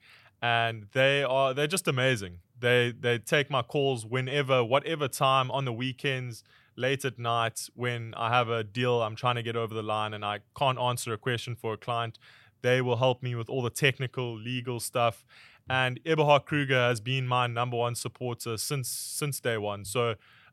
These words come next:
a big shout out to Van Zyl Kruger Attorneys. If you are looking for a transferring attorney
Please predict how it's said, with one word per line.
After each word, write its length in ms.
a 40
big 220
shout 260
out 180
to 220
Van 160
Zyl 220
Kruger 320
Attorneys. 640
If 160
you 240
are 140
looking 240
for 180
a 40
transferring 520
attorney 540